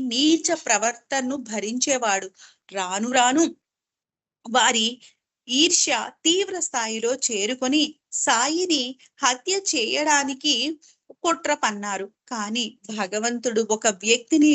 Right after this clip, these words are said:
రక్షించాలని సంకల్పించినప్పుడు అట్టి వ్యక్తి తల నుండి ఒక్క వెంట్రుకను కూడా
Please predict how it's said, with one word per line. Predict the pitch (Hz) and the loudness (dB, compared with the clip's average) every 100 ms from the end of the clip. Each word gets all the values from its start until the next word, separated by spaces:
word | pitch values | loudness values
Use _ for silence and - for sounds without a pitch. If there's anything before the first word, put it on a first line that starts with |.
| 226 | 4
రక్షించాలని | 185 185 - 320 311 302 285 254 226 - | -2 0 4 4 4 2 2 0 -4 -4
సంకల్పించినప్పుడు | - 220 254 339 349 349 311 294 277 262 277 - 254 - - - - | -4 -4 2 4 4 2 2 2 0 -2 0 0 -2 -8 -16 -10 -4
అట్టి | 285 294 - 311 320 | -4 -2 2 2 0
వ్యక్తి | 220 - - 370 | -2 -2 -2 -4
తల | 339 262 226 | -2 -4 -2
నుండి | 294 330 311 269 285 - _ 262 | -2 0 2 0 -2 -10 _ -4
ఒక్క | 311 - - 302 175 | -4 -6 -10 -10 -4
వెంట్రుకను | 185 220 285 370 370 359 | 0 0 2 0 2 2
కూడా | 339 285 262 | 2 4 2